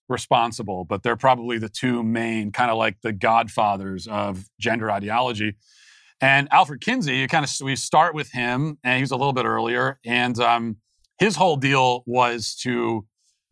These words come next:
you know, w-, one of, one of, one of his primary goals was to sexualize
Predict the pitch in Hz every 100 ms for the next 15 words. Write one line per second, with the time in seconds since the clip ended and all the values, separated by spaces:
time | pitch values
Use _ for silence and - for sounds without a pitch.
0 | - 123 92 - 120 135 147 170 143 156
1 | 135 147 127 - 165 151 143 131 117 127
2 | 139 107 92 98 - _ _ _ _ _
3 | 120 127 120 - 131 123 127 - 147 -
4 | 135 123 117 113